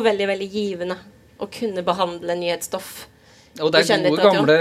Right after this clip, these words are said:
Speaker 2: ungdomsbokklassikere som, som graviditeter
Speaker 1: Å, ja,
Speaker 2: og
Speaker 1: for opp til flere.
Speaker 2: narkotika, og det er,
Speaker 1: Ja.
Speaker 2: eh,
Speaker 1: Ja, da, det er
Speaker 2: litt av hvert.
Speaker 1: det meste, faktisk.
Speaker 2: Kan
Speaker 1: Eh,
Speaker 2: jeg, kan jeg tillate meg en bitte liten radioovergang her?
Speaker 1: Ja.
Speaker 2: Til en bok som du, eh, s-,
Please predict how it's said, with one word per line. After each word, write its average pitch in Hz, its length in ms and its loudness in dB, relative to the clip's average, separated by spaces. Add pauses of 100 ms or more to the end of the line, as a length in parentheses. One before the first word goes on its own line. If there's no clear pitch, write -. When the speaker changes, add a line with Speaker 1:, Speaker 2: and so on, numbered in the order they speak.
(120)
Speaker 2:
ungdomsbokklassikere 139 1160 -4
som, 143 380 -4
som 143 300 -6 (100)
graviditeter 139 1120 -4
Speaker 1:
Å, 262 60 6 (180)
ja, 175 160 2
Speaker 2:
og 147 140 2
Speaker 1:
for 147 100 2
opp 240 160 0
til 302 80 -10
flere. 208 320 -2
Speaker 2:
narkotika, 165 920 -2 (260)
og 156 160 0
det 156 80 2
er, 151 240 2
Speaker 1:
Ja. 151 160 2
Speaker 2:
eh, 143 300 -4 (100)
Speaker 1:
Ja, 220 220 6
da, 190 120 -4
det 185 140 -6
er - 80 -8
Speaker 2:
litt - 180 -4
av 175 120 2
hvert. 196 100 0
Speaker 1:
det 339 80 -4 (140)
meste, 370 500 -8
faktisk. 233 340 -10 (280)
Speaker 2:
Kan 226 100 6
Speaker 1:
Eh, 247 140 6
Speaker 2:
jeg, 285 160 0
kan 233 140 2
jeg 254 120 2
tillate 185 300 0
meg 220 80 0
en 220 160 -2
bitte - 280 -6
liten 170 300 -4
radioovergang 151 560 2
her? 269 320 4
Speaker 1:
Ja. 262 120 -4 (300)
Speaker 2:
Til 185 300 0
en 202 160 -2
bok 202 260 2
som 208 220 -2
du, 185 80 -2
eh, 180 800 -2
s-, 175 240 -14